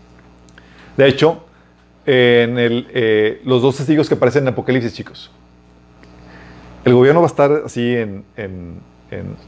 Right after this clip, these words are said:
eh, el gobierno del anticristo y todo, va a tratar de violentar muchos derechos y demás. Y esos dos testigos, que muchos creemos que va a ser Moisés y Elías,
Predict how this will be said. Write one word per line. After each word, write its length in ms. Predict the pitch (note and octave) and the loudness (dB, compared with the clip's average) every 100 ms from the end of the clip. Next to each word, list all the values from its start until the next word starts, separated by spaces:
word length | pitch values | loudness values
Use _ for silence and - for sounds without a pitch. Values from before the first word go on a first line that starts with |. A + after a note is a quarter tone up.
| - - - | -20 -20 -12
eh, 300 | - G#2+ - - | -4 -4 -4 -2
el 180 | A2 | 2
gobierno 320 | G#2+ F#2+ A2 B2+ | 2 2 2 2
del 80 | |
anticristo 360 | A2+ G2+ A#2+ B2+ | 0 -2 -4 -2
y 40 | |
todo, 340 | - A#2 A#2+ B2+ | -2 0 -2 -2
va 80 | A2+ | -4
a 40 | |
tratar 260 | A2+ A#2+ A#2+ | 0 2 2
de 60 | |
violentar 320 | B2 A2 F#2+ | 2 0 -4
muchos 240 | A2+ G#2 G2 | -6 -6 -6
derechos 340 | G2+ F#2+ F#2 | -4 -6 -10
y 40 | G2+ | -10
demás. 360 | F#2+ F#2 - - - - - - - - - - - - - - - - | -10 -14 -18 -20 -20 -20 -20 -20 -20 -20 -20 -20 -20 -20 -20 -20 -18 0
Y 60 | D3 | 2
esos 180 | F#3+ A3+ | 4 2
dos 120 | - | 2
testigos, 440 | G3 D#3 G#2 G#2+ | -4 -4 -4 -6
que 180 | - G#2 - _ - | -6 -8 -8 _ -8
muchos 260 | A#2 B2 - | -8 -6 0
creemos 280 | B2 A2+ | 0 0
que 80 | - | -2
va 20 | |
a 40 | A2 | -2
ser 120 | A2 | -2
Moisés 680 | G#2+ G#2 - G#2+ A2 - - - | -2 -6 -2 -2 -2 -10 -18 -8
y 80 | |
Elías, 400 | G#2+ G2+ G#2+ - | -6 -4 -8 -12